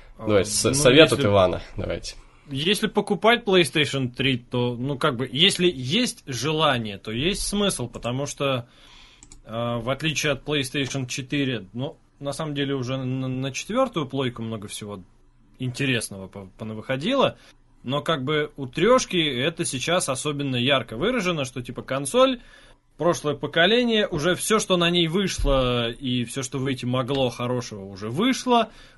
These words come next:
Speaker 1: уже и сама она дешевая, и, скорее всего, при желании можно на каком-нибудь Авито, ну, там, тысяч за десять-двенадцать, короче, найти пак, что, типа, ты покупаешь PlayStation три, э,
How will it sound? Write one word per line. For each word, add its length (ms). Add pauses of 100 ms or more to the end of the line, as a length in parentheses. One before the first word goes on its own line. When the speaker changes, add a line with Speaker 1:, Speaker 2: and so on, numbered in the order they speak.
Speaker 1:
уже 320
и 40
сама 440
она 160
дешевая, 640
и, 160
скорее 420
всего, 640
при 220
желании 500
можно 340
на 120
каком-нибудь 560
Авито, 720 (680)
ну, 220
там, 220
тысяч 260
за 140
десять-двенадцать, 840
короче, 380
найти 340
пак, 400
что, 240
типа, 340 (120)
ты 80
покупаешь 600
PlayStation 640
три, 380 (760)
э, 280